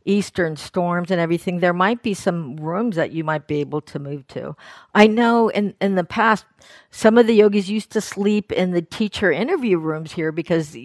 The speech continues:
they're away from everybody and very quiet. That's probably an option for you too, if it is so disturbing.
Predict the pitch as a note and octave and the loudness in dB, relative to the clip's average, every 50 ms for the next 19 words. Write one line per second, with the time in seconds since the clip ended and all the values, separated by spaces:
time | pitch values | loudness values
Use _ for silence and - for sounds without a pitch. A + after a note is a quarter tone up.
0 | E3+ E3 F3+ E3 E3 D#3+ E3 F3 F3+ F#3+ F#3+ - F3+ F3 F3 E3+ F3 F#3 E3 D#3+ | -6 -4 -2 0 0 0 0 2 2 2 2 0 -2 0 0 0 0 0 -2 -2
1 | D#3+ D#3+ E3 D#3 C#3+ D3+ D3+ D3 C#3+ - - - C#3 D3 D#3+ C#3 B2 G#2 D#2+ _ | -2 -2 -2 -6 -4 -6 -6 -6 -6 -10 -12 -8 -4 -4 -4 -4 -6 -10 -14 _
2 | - - - - - F3 G3 F#3+ - - - G3 F3+ F3+ F3 E3+ E3 D#3+ - B2+ | -18 -20 -16 -2 4 4 4 4 4 4 4 4 6 6 2 2 0 -2 -2 -6
3 | D3+ - - - E3+ - - D#3+ D#3 D#3 D3+ D3 - - - F#3 F3 D#3+ - F3+ | -6 -6 -6 -14 -14 -10 -8 -6 -4 -4 -6 -6 -6 -2 0 0 0 2 2 0
4 | F#3+ - - G3+ E3+ E3 D#3 D3 - - - - D#3+ E3 E3 E3 D3+ D3+ D3 - | 0 2 0 -2 0 0 -2 -4 -8 -12 -4 -2 0 0 0 -2 -4 -8 -12 -12
5 | - - D3 D3 C#3 C3+ C#3+ B2+ | -8 -8 -6 -6 -6 -6 -8 -10